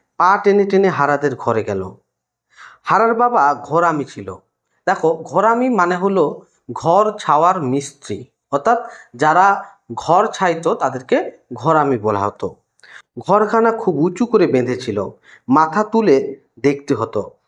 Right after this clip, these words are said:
ঘর তোলার কিছুদিন বাদেই হারার বাবা মরে যায়। ওর মাথার বালিশের নিচে রূপোর হাঁসুলির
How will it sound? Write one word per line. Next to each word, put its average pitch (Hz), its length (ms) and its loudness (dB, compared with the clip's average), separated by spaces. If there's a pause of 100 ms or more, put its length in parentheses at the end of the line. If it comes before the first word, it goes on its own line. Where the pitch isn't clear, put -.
(180)
ঘর 240 260 2
তোলার 311 300 2
কিছুদিন 277 400 2
বাদেই 202 400 4
হারার 180 320 2
বাবা 165 260 4
মরে 147 320 2
যায়। 107 340 -4 (400)
ওর 160 160 4
মাথার 156 420 2
বালিশের 160 480 2
নিচে 214 520 0 (260)
রূপোর 226 520 4
হাঁসুলির 254 960 0